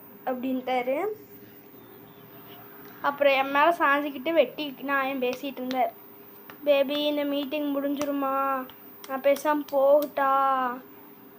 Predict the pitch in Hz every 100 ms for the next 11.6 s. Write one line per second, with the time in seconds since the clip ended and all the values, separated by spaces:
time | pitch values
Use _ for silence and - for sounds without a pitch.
0 | - - - - 294 277 277 330 320 294
1 | 285 311 302 294 285 285 294 277 277 294
2 | 277 269 262 262 262 269 277 254 262 330
3 | - - - - - - - - - -
4 | - - 269 320 311 285 294 302 285 294
5 | 320 330 311 262 311 302 294 269 285 285
6 | 294 302 277 277 262 311 359 453 - -
7 | - - - - - 320 330 349 415 494
8 | 554 554 554 508 494 440 403 - - 330
9 | 302 277 262 285 294 254 269 320 415 453
10 | 381 359 320 311 294 294 277 277 269 240
11 | 277 277 277 320 320